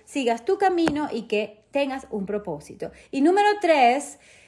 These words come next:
Y esos son mis tips para la confianza, los que yo he utilizado más para confiar en mí misma y en mi criterio y no en todo lo que todo el mundo me diga, ¿ok? Y por supuesto, yo también escucho podcasts y escucho a personas como la que te mencioné, como Brooke,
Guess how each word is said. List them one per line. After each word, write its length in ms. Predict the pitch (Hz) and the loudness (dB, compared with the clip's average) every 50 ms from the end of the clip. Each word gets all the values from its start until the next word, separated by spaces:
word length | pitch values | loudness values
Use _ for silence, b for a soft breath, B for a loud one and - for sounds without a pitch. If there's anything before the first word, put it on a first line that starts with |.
| b b b | b b b
Y 100 | 247 247 | 0 0
esos 160 | 220 269 262 | 0 0 -4
son 200 | - 302 277 269 | -2 -2 -2 0
mis 260 | 277 339 415 403 - | 0 0 0 -2 -4
tips 260 | - 311 254 240 - | -6 -6 -6 -6 -4
para 220 | - 285 247 233 220 | -2 2 2 4 2
la 140 | 220 220 220 | 2 2 2
confianza, 640 | 240 247 254 247 269 220 196 190 185 185 - 196 202 | 2 0 0 0 0 -2 -2 -2 -6 -6 -8 -6 -4
los 280 | 220 220 208 214 214 | -2 -2 -2 -2 -4
que 160 | - 226 208 196 | -4 -4 -2 0
yo 120 | 247 254 | 0 -2
he 60 | 262 | -2
utilizado 540 | 277 277 311 269 277 277 285 254 214 233 240 | -4 -4 -4 -6 -6 -6 -4 -2 0 0 0
más 260 | 240 214 196 190 202 - | 0 -2 -4 -6 -6 -6
para 260 | - 202 190 190 190 | -4 -4 -4 -4 -4
confiar 320 | 196 180 190 - 214 226 240 | -6 -8 -4 -2 -2 -2 0
en 220 | 269 262 262 262 | 0 -2 0 0
mí 200 | 277 277 285 285 | 0 2 2 2
misma 720 | 277 269 247 233 214 208 214 - 214 208 208 220 262 B B B B B B B | 0 0 0 0 -2 -4 -4 -6 -6 -4 -4 -6 -8 B B B B B B B
y 100 | - 226 | 0 2
en 120 | 220 214 233 | 2 2 2
mi 180 | 269 302 302 | 2 0 0
criterio 760 | - 330 320 294 - - 269 254 240 214 208 214 220 226 - - | 0 -4 -4 -4 -2 0 0 2 2 2 2 2 0 0 0 0
y 100 | 254 233 | -2 0
no 180 | 233 233 233 | 0 0 -2
en 160 | 247 254 247 | -2 -4 -4
todo 200 | - 269 254 262 | -4 -4 -2 -2
lo 100 | 269 269 | -4 -4
que 120 | 262 262 240 | -4 -4 -4
todo 180 | 240 226 214 | -2 -2 -4
el 60 | 214 220 | -2 -4
mundo 240 | 233 233 233 240 | -4 -6 -6 -6
me 160 | 247 254 269 277 | -6 -6 -6 -4
diga, 380 | 247 208 175 175 185 226 233 - _ _ _ _ _ - | -4 -4 -4 -6 -8 -8 -10 -16 _ _ _ _ _ -14
¿ok? 160 | 180 190 - 262 311 392 381 B B B B | -14 -10 -6 -4 -4 -4 -6 B B B B
Y 80 | - 196 | -10 -4
por 140 | 214 208 202 | -4 -4 -4
supuesto, 420 | - 196 - 226 247 247 247 226 | -4 -4 -2 -2 -2 -2 -2 -4
yo 100 | 196 180 | -4 -2
también 320 | - 185 185 208 240 294 | -4 -6 -6 -4 -2 -2
escucho 460 | 320 302 302 - 254 233 226 - 220 220 | -2 -2 -4 -4 -6 -6 -4 -6 -6 -4
podcasts 580 | 220 202 202 202 202 - 208 190 196 196 - | -4 -4 -4 -4 -6 -6 -6 -6 -6 -6 -8
y 60 | 196 | -8
escucho 540 | 170 165 - - 240 247 240 - 277 269 247 | -8 -8 -8 -8 -8 -8 -2 0 0 0 2
a 100 | 196 202 | 0 -2
personas 380 | - 196 196 - 202 196 226 - | -4 -6 -8 -6 -6 -6 -6 -6
como 180 | - 247 233 | -4 -4 -2
la 140 | 214 208 202 | -2 -2 -2
que 100 | 208 196 | -4 -6
te 100 | 202 196 | -6 -6
mencioné, 480 | 185 185 185 185 - 247 233 220 220 214 | -6 -6 -8 -6 -4 -4 -4 -4 -4 -6
como 280 | 240 240 233 233 233 | -6 -6 -4 -4 -4
Brooke, 340 | 220 233 233 214 214 - - | 0 0 0 0 0 -4 -8